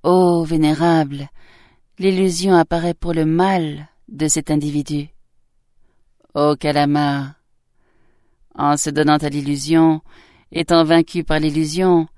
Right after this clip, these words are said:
étant enveloppé mentalement par l'illusion, un tel individu tue des êtres vivants. Il pousse un autre à accomplir aussi de tels actes. De tels actes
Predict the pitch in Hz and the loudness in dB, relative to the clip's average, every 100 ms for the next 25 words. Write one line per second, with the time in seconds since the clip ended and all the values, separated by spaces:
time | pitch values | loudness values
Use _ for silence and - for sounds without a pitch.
0 | _ _ _ _ - 190 - 190 - 196 | _ _ _ _ -4 -4 0 -2 0 -2
1 | 180 180 196 180 175 175 170 180 175 170 | -2 -2 -2 0 2 2 0 2 0 -2
2 | 165 160 170 165 202 196 170 160 _ _ | -4 -4 -6 -6 -4 -2 -4 -8 _ _
3 | _ _ _ _ _ _ 170 175 170 - | _ _ _ _ _ _ 2 2 2 -2
4 | 180 165 151 151 156 143 151 143 - - | -2 0 0 -2 -6 -4 -6 -8 -14 -14
5 | 190 175 143 - - _ _ _ - 147 | -8 -8 -8 -14 -20 _ _ _ -4 -2
6 | 139 143 - 139 139 135 139 135 - _ | 0 -2 -4 -6 -6 -4 -6 -6 -14 _
7 | _ _ _ _ _ _ _ 180 180 165 | _ _ _ _ _ _ _ -2 0 -2
8 | - 190 185 160 165 165 - 151 156 156 | -6 -4 -2 2 2 0 -2 -4 -4 -6
9 | 151 - 156 147 - 185 190 - - 151 | -10 -8 -8 -8 -8 -6 -4 -6 -8 -10
10 | 139 _ _ 131 143 147 135 135 139 - | -10 _ _ -8 -6 -6 -6 -8 -8 -10
11 | _ - _ - _ _ _ _ _ - | _ -20 _ -20 _ _ _ _ _ -8
12 | 160 165 175 156 147 156 147 _ - _ | -4 -2 -2 -4 -4 -4 -6 _ -20 _